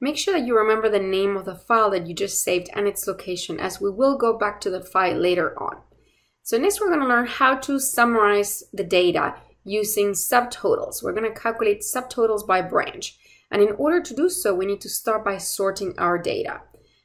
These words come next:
So make sure that you scroll to display the original table. We're gonna click any cell within that table.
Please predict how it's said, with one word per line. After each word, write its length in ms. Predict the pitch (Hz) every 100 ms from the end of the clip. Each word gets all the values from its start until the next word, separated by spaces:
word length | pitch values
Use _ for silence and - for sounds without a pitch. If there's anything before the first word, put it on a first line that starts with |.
| -
So 400 | - 202 202 -
make 140 | 254
sure 160 | - 403
that 140 | 349
you 80 | 262
scroll 360 | - - 262 254
to 100 | 233
display 480 | 214 - 214 202 202
the 100 | 180
original 420 | 170 165 175 175
table. 720 | - 330 359 339 339 - - _ _ _ _
We're 80 | 190
gonna 160 | 208
click 380 | 202 247 233 233 269
any 260 | 320 392
cell 340 | - 262 233 226
within 260 | 214 208
that 180 | 202 196
table. 680 | - 180 190 269 403 -